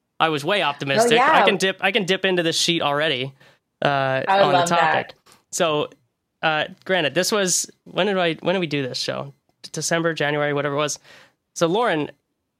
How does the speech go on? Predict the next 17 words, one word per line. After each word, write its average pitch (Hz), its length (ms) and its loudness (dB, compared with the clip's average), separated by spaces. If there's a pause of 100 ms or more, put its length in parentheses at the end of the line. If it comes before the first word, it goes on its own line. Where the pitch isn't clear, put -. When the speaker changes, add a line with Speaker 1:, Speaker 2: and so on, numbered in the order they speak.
(160)
Speaker 1:
you're, 196 260 -2
you're 208 160 0
looking 214 200 -2
great 170 180 0
right 135 140 0
now. 131 260 0
You 175 100 -2
said 190 260 0
two 202 160 2
crewed 151 260 -2
flights. 135 420 -4
Jake 170 240 -2
said 156 180 -2
four. 139 440 -2
I 143 120 0
said 139 260 -4
six. - 460 -10